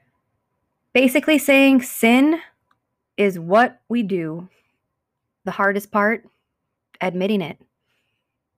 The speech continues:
right? You've done something wrong. Think about your childhood. You broke a plate. I would pretty much do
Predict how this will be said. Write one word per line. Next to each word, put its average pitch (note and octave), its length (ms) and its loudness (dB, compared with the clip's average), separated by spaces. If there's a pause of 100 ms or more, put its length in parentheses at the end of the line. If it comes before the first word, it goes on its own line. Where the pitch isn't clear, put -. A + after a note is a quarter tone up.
(160)
right? F#3 380 -4 (540)
You've F#3 360 -4
done F#3 260 -4
something F#3+ 380 -8
wrong. F3+ 480 -4 (560)
Think F3 160 -10
about E3 220 -10
your F#3 140 -6
childhood. D3+ 720 -6 (720)
You G#3 160 0
broke F3 320 -2
a F3+ 60 -6
plate. E3+ 520 -8 (1500)
I F3 120 0
would F3+ 280 -2
pretty A#3+ 340 2
much A3 380 2
do G3 180 -4